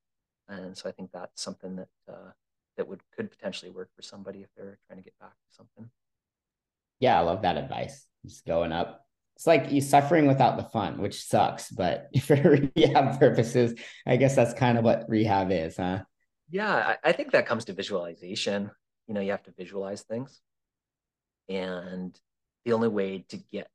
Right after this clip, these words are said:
Speaker 1: through, you know, the quote unquote suck or the suffering is to visualize the things that put you in the place that you want to be. And when I look at, you know, whether that's, you know, skinning uphill or a really hard day in the mountains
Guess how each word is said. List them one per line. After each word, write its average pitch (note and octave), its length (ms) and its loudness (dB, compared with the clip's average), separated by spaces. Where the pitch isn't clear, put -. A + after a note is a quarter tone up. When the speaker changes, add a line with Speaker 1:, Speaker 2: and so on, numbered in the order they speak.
Speaker 1:
through, F#2 720 -12
you G2 100 -18
know, F2+ 260 -6
the F2+ 260 -18
quote G2 120 -10
unquote F#2+ 320 -8
suck G2 320 -8
or F#2+ 80 -8
the G2 120 -12
suffering G#2 640 0
is G2 120 -8
to G2 120 -14
visualize F#2 500 -12
the - 280 -20
things F2+ 400 -18
that - 160 -10
put - 180 -20
you F2+ 160 -20
in E2+ 120 -18
the E2+ 80 -20
place D#2+ 160 -18
that - 220 -20
you F2+ 60 -20
want F2 200 -20
to E2+ 120 -20
be. E2 220 -20
And F2 480 -8
when F#2 140 -4
I F#2 100 -2
look F#2 260 -4
at, E2+ 300 -10
you F#2+ 120 -16
know, F2 100 -14
whether E2+ 260 -12
that's, - 680 -18
you G2 80 -20
know, F2 220 -18
skinning G#2+ 380 -4
uphill G2+ 640 -2
or F#2+ 460 0
a F#2+ 60 -4
really G2+ 240 -2
hard F#2+ 240 -2
day F#2 140 -4
in F#2 80 -4
the F2+ 60 -6
mountains F2+ 580 -10